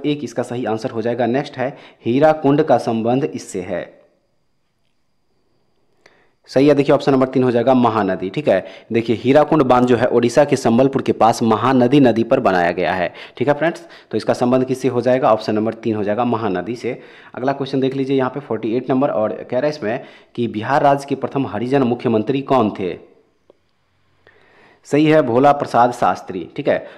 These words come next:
भोला प्रसाद शास्त्री जो है बिहार राज्य के प्रथम हरिजन मुख्यमंत्री। ऑप्शन नंबर एक इसका सही आंसर हो जाएगा। अगला क्वेश्चन देखेंगे यहाँ पे, देखिए क्वेश्चन नंबर फ़ोर्टी नाइन में कह रहा है कि भारत के किस राज्य में सर्वप्रथम अल्पसंख्यक आयोग को वैधानिक अधिकार प्रदान किया गया?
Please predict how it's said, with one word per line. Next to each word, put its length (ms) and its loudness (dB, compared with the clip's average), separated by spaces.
भोला 200 4
प्रसाद 300 0
शास्त्री 380 0
जो 140 -2
है 80 -4
बिहार 220 -2
राज्य 200 0
के 60 -4
प्रथम 280 -6
हरिजन 260 -4
मुख्यमंत्री। 440 -4
ऑप्शन 240 -2
नंबर 180 -2
एक 240 -2
इसका 200 -4
सही 280 -6
आंसर 340 -2
हो 100 4
जाएगा। 340 4
अगला 200 0
क्वेश्चन 280 -2
देखेंगे 300 -4
यहाँ 180 -4
पे, 160 -4
देखिए 280 -4
क्वेश्चन 460 -8
नंबर 140 0
फ़ोर्टी 260 -8
नाइन 200 -2
में 140 0
कह 120 -4
रहा 180 -2
है 220 -2
कि 80 0
भारत 380 0
के 80 -4
किस 220 -6
राज्य 320 2
में 120 0
सर्वप्रथम 640 -2
अल्पसंख्यक 680 -4
आयोग 360 -2
को 240 -4
वैधानिक 580 2
अधिकार 560 0
प्रदान 340 -4
किया 260 -4
गया? 260 -2